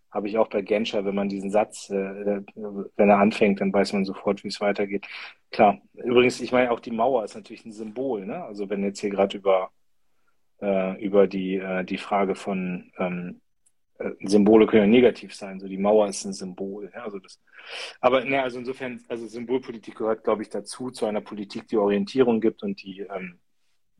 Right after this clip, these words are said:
die Sachen noch einordnet. Und ja, ich meine, nicht alle machen irgendwie, nicht alle machen, ähm, vierundzwanzig Stunden am Tag Politik, so wie wir. Ja, und deswegen ist, glaube ich, auch für die Reduktion von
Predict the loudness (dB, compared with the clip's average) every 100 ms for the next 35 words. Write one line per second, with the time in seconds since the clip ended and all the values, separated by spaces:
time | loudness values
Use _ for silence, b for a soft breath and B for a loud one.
0 | _ _ -20 B B B _ _ -2 0
1 | 4 4 4 0 0 -2 0 2 0 -2
2 | -8 -8 -10 -6 -4 -2 -4 -6 -6 -6
3 | -2 -4 0 2 4 2 0 -4 -12 -12
4 | -14 -14 b b b b _ -14 -4 0
5 | 0 2 0 -2 -8 -8 -10 -6 -6 -4
6 | -6 -8 -16 -16 -4 -4 0 -4 -4 -2
7 | -2 -2 -6 -4 -6 -4 -4 -4 -8 -6
8 | -4 -2 4 4 4 -2 -4 -4 -6 -4
9 | -2 -2 -4 4 4 4 0 -2 -2 _
10 | b b b _ _ 0 4 4 2 0
11 | 6 8 6 0 -4 -4 -4 -6